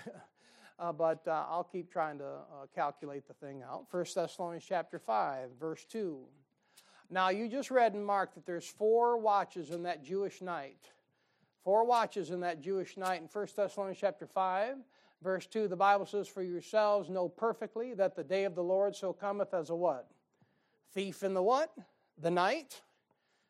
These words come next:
Does he come in the night? He comes as a thief in the night.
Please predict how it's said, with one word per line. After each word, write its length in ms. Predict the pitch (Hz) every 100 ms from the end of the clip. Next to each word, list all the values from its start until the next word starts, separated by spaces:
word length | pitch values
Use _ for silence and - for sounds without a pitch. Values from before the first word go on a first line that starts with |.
| _ _
Does 100 | 127
he 80 | 180
come 220 | 208 208
in 80 | 202
the 80 | 196
night? 340 | 202 240 339 - - _ _ _ _ _ _ _ _ _ _ _ _ _ _ _ _ 190
He 80 |
comes 300 | 180 214 202 190
as 260 | 214 247 185
a 120 | 185
thief 340 | - 214 165
in 100 | 180
the 80 | 170
night. 540 | 170 160 139 139 -